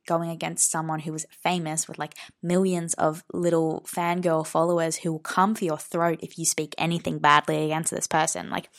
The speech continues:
that's such a, a toxic part of celebrity culture that I also wanted to address is you can't actually hold people accountable most of the time, because then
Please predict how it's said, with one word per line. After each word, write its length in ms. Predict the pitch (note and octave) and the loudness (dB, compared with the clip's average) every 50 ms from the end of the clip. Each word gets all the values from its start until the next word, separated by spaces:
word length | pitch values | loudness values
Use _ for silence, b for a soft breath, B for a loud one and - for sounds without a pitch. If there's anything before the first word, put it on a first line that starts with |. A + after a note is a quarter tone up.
| B B B B B B B B B | B B B B B B B B B
that's 260 | - F#3 G3 - - | 2 2 4 6 6
such 300 | - - A3+ G#3 G3 - | 6 6 6 4 4 2
a, 220 | G#3 F#3 E3 D#3 - - _ _ _ _ _ _ _ _ _ _ _ _ _ - - - | 2 2 2 2 0 -4 _ _ _ _ _ _ _ _ _ _ _ _ _ -12 -2 0
a 80 | - D#3 | 0 2
toxic 460 | - F#3+ F3 D#3 - - - - - | 4 4 4 4 4 0 0 0 -4
part 280 | - E3 D3+ D3+ D#3 - | 0 4 4 4 4 4
of 160 | - E3 D#3+ | 2 0 0
celebrity 420 | - - E3+ E3 D#3+ D#3+ E3+ D#3+ D#3 | 0 0 0 0 0 0 0 -2 -2
culture 520 | - - D#3 D3+ - - E3 D#3 D#3 D3+ B B B B B B B B B B B _ _ | 0 2 0 2 2 -2 -2 0 0 -2 B B B B B B B B B B B _ _
that 140 | - E3 D#3+ | -2 0 2
I 60 | E3 | 2
also 340 | - - F3 E3+ - - F3+ | 4 4 4 4 4 4 2
wanted 200 | E3 E3 D#3+ D#3 - | 2 0 -4 -6 -4
to 100 | - E3 | -4 -4
address 340 | D#3+ - E3 D#3+ D#3 - | -2 0 -2 0 0 0
is 120 | E3 D#3+ E3 | -2 -2 -4
you 100 | E3+ E3 | -4 -4
can't 360 | - D#3+ D#3 E3+ G#3 A3 - | -2 -2 -2 0 0 -2 -4
actually 340 | - D3+ - - - F3+ E3 | -6 -8 -6 -6 -6 -6 -4
hold 280 | - - D#3+ D#3+ D#3 | -2 -2 -2 -2 0
people 240 | - F3+ E3 D#3+ D#3 | -2 -4 -4 -2 -2
accountable 540 | D3 - - - - D#3 D#3 - D#3+ D#3+ D#3+ | -4 -2 -4 -4 -4 -4 -6 -6 -6 -6 -4
most 260 | D#3+ D#3 D#3 D#3+ - | -4 -4 -2 -4 -4
of 60 | - | -6
the 60 | - D#3+ | -6 -8
time, 300 | - E3 E3 E3 D#3+ D#3+ | -4 -2 -2 0 -2 -2
because 360 | D#3+ E3 - E3 D#3+ D#3+ E3 | -4 -6 -4 -4 -2 -2 0
then 280 | D#3+ D#3+ E3 E3 E3+ | 0 0 0 -2 -4